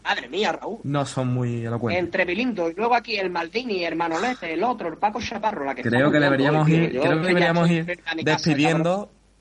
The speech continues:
Speaker 2: despidiendo y
Speaker 1: Sí,
Speaker 2: entrando
Speaker 1: ¿no,
Speaker 2: ya
Speaker 1: tío?
Speaker 2: un poco en la, en la temática de la sección nueva que, que hemos, que he denominado Off Topic, ¿no?
Speaker 1: Va, me parece muy bien,
Speaker 2: Me
Speaker 1: Raúl.
Speaker 2: parece bien,
Speaker 1: Cuéntame
Speaker 2: ¿no?
Speaker 1: de qué va eso.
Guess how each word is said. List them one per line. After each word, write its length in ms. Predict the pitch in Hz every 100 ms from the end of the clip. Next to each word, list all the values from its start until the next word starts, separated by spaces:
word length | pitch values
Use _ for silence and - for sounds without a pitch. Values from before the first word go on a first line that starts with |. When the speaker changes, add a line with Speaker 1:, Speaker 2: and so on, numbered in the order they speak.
| - - 131
Speaker 2:
despidiendo 760 | 131 - 139 127 147 156 180 - - -
y 120 | 131
Speaker 1:
Sí, 60 | 139
Speaker 2:
entrando 280 | 156 151 160
Speaker 1:
¿no, 60 | 156
Speaker 2:
ya 80 |
Speaker 1:
tío? 100 | 160
Speaker 2:
un 60 | 165
poco 380 | - 160 170 170
en 160 | 147 135
la, 300 | 127 120 -
en 140 | 120
la 100 | 120
temática 460 | 120 131 143 160 156
de 100 | 139
la 80 | 127
sección 500 | 127 - 147 151 147
nueva 260 | 151 165
que, 200 | 139 127 - - -
que 60 | 120
hemos, 220 | 143 139
que 160 | 127 139
he 40 |
denominado 600 | 156 143 131 139 147 175 - _
Off 220 | 143 151 -
Topic, 380 | 156 - 95 - 127
¿no? 180 | 147 - - _ _ _ _ _ _ _ _ _ _ _ _ 113
Speaker 1:
Va, 180 | 110 180
me 140 | 165
parece 340 | 123 123 120 127
muy 140 | 127
bien, 120 | -
Speaker 2:
Me 80 | 143
Speaker 1:
Raúl. 120 | 165
Speaker 2:
parece 180 | - 151
bien, 180 | 156 143
Speaker 1:
Cuéntame 220 | 156 165
Speaker 2:
¿no? 80 | 165
Speaker 1:
de 100 | 156
qué 100 | 156
va 100 | 160
eso. 220 | 190 208